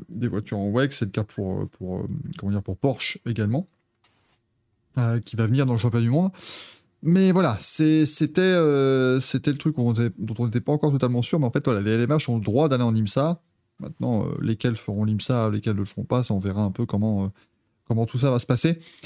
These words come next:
Alors, sachez juste que, euh, il y avait un truc incroyable, mais vraiment incroyable. J'ai regardé les vidéos de l'excellent Marshall Pruett, qui est le, euh, journaliste, euh,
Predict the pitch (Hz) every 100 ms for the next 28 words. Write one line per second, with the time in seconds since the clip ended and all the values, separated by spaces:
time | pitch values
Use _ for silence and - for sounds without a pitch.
0 | - - 120 - - - 151 139 156 147
1 | 156 - 113 - _ - - - - -
2 | 71 67 69 - 78 101 95 113 - 113
3 | - _ - 143 139 - 107 95 101 -
4 | - 117 127 110 120 131 123 107 - 101
5 | 98 123 - - - - - 127 110 123
6 | 123 127 139 160 131 117 113 143 123 120
7 | - 147 135 151 - 156 139 151 135 131
8 | 117 101 101 101 107 104 - - - -
9 | 131 113 110 123 - 107 98